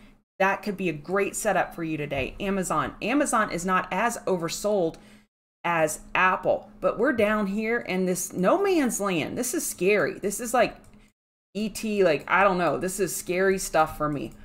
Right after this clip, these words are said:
When we enter gap fill territory, it's like, what do we do? One twenty-five fifty is your next support, and I say that in quotation marks. It's prior resistance. I guess one two eight nine nine is still on the table. Did we hit that this morning?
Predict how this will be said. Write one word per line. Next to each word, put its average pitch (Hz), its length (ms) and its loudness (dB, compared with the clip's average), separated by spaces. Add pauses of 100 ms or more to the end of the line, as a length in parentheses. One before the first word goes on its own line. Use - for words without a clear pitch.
(120)
When 175 160 0
we 233 180 0
enter 220 360 0
gap 180 400 2
fill 202 160 0
territory, 226 800 0 (440)
it's 180 160 -4
like, - 220 0
what 165 280 0
do 233 80 6
we 214 100 2
do? 190 240 4
One 185 180 2
twenty-five 269 520 2
fifty 214 340 -2
is 180 140 0
your 185 100 4
next 190 460 -2
support, 202 560 2
and 180 100 0
I 175 40 0
say 208 260 2
that 196 280 4
in 180 220 -2
quotation 180 540 -2
marks. 226 380 -2 (280)
It's 196 140 -2
prior 190 340 4
resistance. 196 460 0
I 185 40 4
guess 190 240 -2
one 180 160 -2
two 185 220 -6
eight 160 200 -4
nine 151 220 -2
nine 151 220 -2
is 143 100 -6
still 147 200 -6
on 147 100 -4
the 139 80 -4
table. 127 380 -6
Did 143 160 -10
we 151 100 -6
hit 147 180 -6
that 156 200 -4
this - 180 -14
morning? 156 320 -6